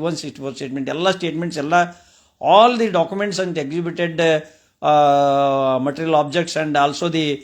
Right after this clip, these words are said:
one sixty-one statements, all are gathered and also kept into the, uh, jurisdictional sessions judge court. They submitted the final report. Then there is no question, does, the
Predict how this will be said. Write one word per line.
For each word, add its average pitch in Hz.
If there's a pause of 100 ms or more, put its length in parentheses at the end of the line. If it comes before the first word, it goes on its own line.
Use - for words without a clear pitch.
(360)
one 170
sixty-one 160
statements, 165 (720)
all 233 (300)
are 160 (120)
gathered 196
and 143
also 170 (540)
kept 185
into 147
the, 151 (560)
uh, 151 (120)
jurisdictional 143 (200)
sessions 135
judge 120 (100)
court. 135 (600)
They 165
submitted 175
the 156 (100)
final 156
report. 120 (640)
Then 214
there 170
is 143 (100)
no 208 (160)
question, 175 (300)
does, 151 (260)
the 131